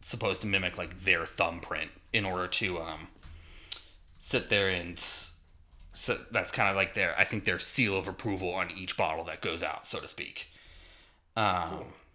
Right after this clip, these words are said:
Speaker 1: so I think with that, that's pretty much everything Driftless Glen. Um, and I think if you were ready now, we can, you know, go to, straight to the tastings.
Speaker 2: Yeah, let's do it. We already got our glasses poured here,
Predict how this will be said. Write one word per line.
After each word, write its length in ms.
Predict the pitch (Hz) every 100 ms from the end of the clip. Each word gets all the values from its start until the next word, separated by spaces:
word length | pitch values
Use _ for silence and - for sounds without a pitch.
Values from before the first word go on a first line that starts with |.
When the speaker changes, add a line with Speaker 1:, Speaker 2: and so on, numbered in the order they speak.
| - - - - _ - -
Speaker 1:
so 140 | -
I 20 | 127
think 180 | 170
with 160 | 160 120
that, 260 | 123 151 -
that's 200 | 131 -
pretty 220 | - 147
much 180 | 127 -
everything 400 | 110 117 120 104
Driftless 480 | 110 - 98 90
Glen. 560 | - 117 104 87 95 117 _ -
Um, 760 | 104 92 87 85 80 78 92 - - - - _ - - - -
and 100 | 104
I 60 | 98
think 160 | 123 110
if 100 | 101
you 100 | 104
were 100 | 90 78
ready 260 | 98 151 113
now, 260 | 98 98
we 100 | 98
can, 300 | 101 95 85 -
you 100 | 104
know, 120 | 82 82 -
go 140 | 101
to, 120 | 90
straight 260 | - 117 85
to 60 | 82
the 100 | 87
tastings. 540 | 117 131 - 76 87
Speaker 2:
Yeah, 80 | 85 -
let's 180 | 135 -
do 180 | 135 185
it. 120 | 120
We 80 | 131
already 180 | 160 151
got 140 | 160
our 480 | 127 143 156 143 -
glasses 420 | - 127 131 139 123
poured 340 | - 120 123
here, 340 | 156 160 165